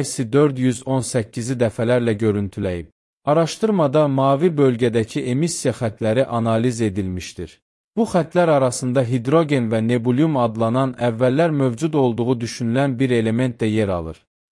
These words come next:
Araşdırma dumanlığın mərkəzindəki ulduzun son yüz otuz il ərzində temperaturunun üç min dərəcə Selsi artdığını göstərmişdir. Bu, ulduzun təkamül modellərindən daha sürətli baş verir. Ulduz təkamülünün kainatda karbonla əlaqəsi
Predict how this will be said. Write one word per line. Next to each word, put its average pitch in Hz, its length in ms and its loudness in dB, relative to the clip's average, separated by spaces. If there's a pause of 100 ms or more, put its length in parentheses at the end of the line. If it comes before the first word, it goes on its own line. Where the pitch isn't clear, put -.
Araşdırma 185 640 0
dumanlığın 165 560 2
mərkəzindəki 123 720 0
ulduzun 131 520 0
son 156 300 0
yüz 139 280 2
otuz 139 380 0
il 139 180 2
ərzində 110 520 0
temperaturunun 113 840 -2
üç - 240 -4
min 143 200 0
dərəcə 113 320 2
Selsi 120 460 -2
artdığını 110 560 -2
göstərmişdir. 92 760 -4 (400)
Bu, 202 100 4 (140)
ulduzun 165 560 4
təkamül 143 580 0 (120)
modellərindən 117 920 2
daha 123 220 0
sürətli 110 640 -2
baş 110 300 0
verir. 80 360 -8 (360)
Ulduz 190 360 2
təkamülünün 151 680 2
kainatda 135 600 0
karbonla 135 580 2
əlaqəsi 113 460 0